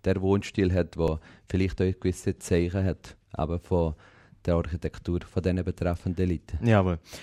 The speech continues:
Speaker 2: Ähm, jetzt haben wir ja viel von eurer Vergangenheit und der Gegenwart gehört. Was sind denn so eure Zukunftspläne, die ihr jetzt vielleicht schon, habt ihr schon Summe, oder?
Speaker 1: Ja, ich, äh, äh,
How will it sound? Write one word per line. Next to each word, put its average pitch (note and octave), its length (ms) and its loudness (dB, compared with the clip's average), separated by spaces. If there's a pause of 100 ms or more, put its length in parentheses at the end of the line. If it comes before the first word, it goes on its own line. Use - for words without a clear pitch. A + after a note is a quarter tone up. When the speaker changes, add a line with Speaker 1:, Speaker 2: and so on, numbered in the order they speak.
(400)
Speaker 2:
Ähm, B2+ 320 6
jetzt C3 220 2
haben F3+ 140 10
wir E3+ 80 8
ja D#3 260 10
viel D#3 260 4
von D3+ 120 6
eurer C3+ 180 6
Vergangenheit C3 720 6
und C3+ 240 0
der A#2 100 4
Gegenwart C3 460 6
gehört. B2+ 300 2
Was B2 180 2
sind D3+ 200 2
denn E3+ 40 8
so D#3 120 4
eure C#3+ 440 6
Zukunftspläne, A2+ 1300 2 (120)
die G2+ 80 -8
ihr G#2 200 2
jetzt - 320 -2
vielleicht A2+ 360 0
schon, A#2+ 140 4
habt C#3+ 120 8
ihr F3+ 60 6
schon F3 140 0
Summe, C3 340 2
oder? A2 220 2 (760)
Speaker 1:
Ja, G2+ 320 8
ich, C3 200 2
äh, A2 260 12
äh, G2+ 40 8